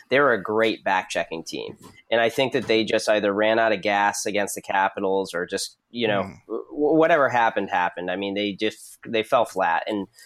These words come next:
Speaker 1: look, it's hockey. That, that happens. So,
Speaker 2: Yeah.
Speaker 1: um, but they are a phenomenal back-checking team. And so he could afford to get out and attack the first shooter, uh, and not,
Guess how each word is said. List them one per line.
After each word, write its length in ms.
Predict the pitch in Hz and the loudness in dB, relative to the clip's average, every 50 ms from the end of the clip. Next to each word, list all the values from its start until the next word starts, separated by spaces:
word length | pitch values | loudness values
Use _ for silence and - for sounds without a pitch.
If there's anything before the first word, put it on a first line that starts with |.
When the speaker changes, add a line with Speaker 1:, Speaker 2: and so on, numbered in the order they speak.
| - _ _ | -20 _ _
Speaker 1:
look, 240 | 110 110 98 - - | -2 -2 -2 -2 -4
it's 140 | 101 - - | -6 -2 0
hockey. 340 | 104 92 90 - - 85 | 2 2 2 0 -4 -6
That, 280 | 82 90 87 85 - _ | -4 -2 -4 -4 -4 _
that 120 | - 95 98 | -2 0 0
happens. 460 | 113 120 127 - - - - - - | 2 0 0 -2 -6 -14 -14 -12 -12
So, 420 | - - - 101 95 92 95 92 _ - - - - - - | -12 -8 -4 -2 0 0 0 -2 _ -14 -20 -20 -20 -18 -18
Speaker 2:
Yeah. 140 | 104 104 - 107 104 104 101 | -16 -8 -2 0 2 2 2
Speaker 1:
um, 100 | 98 95 | 0 0
but 120 | - 120 113 | -4 0 2
they 340 | 143 147 160 165 165 165 - | 4 4 6 6 4 4 4
are 240 | - 127 120 110 | 2 2 4 2
a 40 | 101 | 2
phenomenal 960 | - - 117 107 107 107 107 107 113 117 117 117 113 110 107 101 95 90 90 80 | 0 -2 -2 -2 0 2 4 4 6 6 6 4 4 2 2 -2 -2 -2 -4 -2
back-checking 600 | 92 90 82 - - - 80 73 - 73 71 - | -2 -2 -2 -4 -4 -6 -8 -8 -8 -10 -14 -14
team. 280 | - - 55 55 52 _ _ _ _ _ _ - _ _ - | -14 -14 -14 -14 -16 _ _ _ _ _ _ -20 _ _ -6
And 480 | 107 107 110 107 104 104 107 107 104 | -4 -2 0 0 0 0 -2 -4 -4
so 420 | - - - 135 120 117 113 117 113 | -4 -2 2 4 4 4 4 2 0
he 280 | - - 147 151 151 | -4 -4 -4 -4 -2
could 180 | 143 - 156 131 | 0 0 0 0
afford 520 | 120 - - - 156 160 160 147 139 135 - | 0 -4 -4 -2 2 2 2 2 0 -2 -8
to 80 | 120 | -12
get 220 | 101 92 117 110 107 | -6 -4 -2 0 2
out 240 | 107 107 107 104 | 2 2 2 2
and 100 | 104 101 | 0 0
attack 320 | 98 - - 113 101 98 - | -2 -2 -2 -2 -2 -2 -4
the 80 | 101 | -8
first 280 | 95 - 101 95 - - | -6 -4 -4 -4 -4 -6
shooter, 520 | - - 135 139 131 113 104 98 98 98 - - - _ _ _ _ _ _ - | -6 -4 -2 -2 0 0 0 0 -2 -4 -6 -16 -20 _ _ _ _ _ _ 0
uh, 400 | 107 107 104 104 104 101 101 - - | 2 2 4 4 2 2 2 0 0
and 200 | 113 117 113 113 | 0 0 2 2
not, 300 | 113 113 117 101 - | 2 4 2 2 0